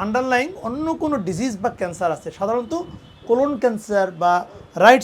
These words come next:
সাইডের যে কোলন থাকে, সেই কোলন ক্যান্সার হলে সাধারণত অ্যাপেন্ডিসাইটিস বা অ্যাপেন্ডিসাইটিসের পেইন নিয়ে চিকিৎসকের কাছে প্রকাশ পেতে পারে।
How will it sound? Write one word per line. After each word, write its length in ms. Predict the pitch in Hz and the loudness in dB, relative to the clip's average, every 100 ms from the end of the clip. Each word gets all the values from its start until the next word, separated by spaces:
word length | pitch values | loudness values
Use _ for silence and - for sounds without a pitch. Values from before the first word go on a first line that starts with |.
| - | 0
সাইডের 260 | 262 262 208 | -2 -2 -2
যে 80 | 220 208 | -2 -2
কোলন 200 | 196 208 202 | -4 -4 -6
থাকে, 300 | 165 170 170 160 - - - | -10 -8 -8 -10 -18 -20 -10
সেই 120 | 214 214 | -8 -4
কোলন 180 | 262 294 | -4 -4
ক্যান্সার 280 | 277 247 240 208 | -6 -6 -6 -4
হলে 160 | 202 285 370 - - - - | 0 0 -2 -12 -20 -20 -12
সাধারণত 360 | - 214 233 226 330 | -2 0 0 -4 -4
অ্যাপেন্ডিসাইটিস 720 | - 202 262 269 - 240 233 220 214 | -4 -4 -6 -6 -4 -4 -4 -8 -4
বা 60 | 202 | -4
অ্যাপেন্ডিসাইটিসের 580 | 196 220 208 214 214 190 - | -4 -8 -10 -10 -12 -12 -4
পেইন 200 | 277 311 277 | -2 0 -2
নিয়ে 140 | 277 339 | -6 -8
চিকিৎসকের 500 | 226 202 - 196 214 202 | -12 -12 -12 -10 -10 -10
কাছে 160 | 190 311 - - - - | -10 -10 -12 -20 -20 -10
প্রকাশ 280 | 196 220 196 - _ | -4 -2 -4 -6 _
পেতে 200 | 180 160 143 | -10 -10 -12
পারে। 140 | 110 | -18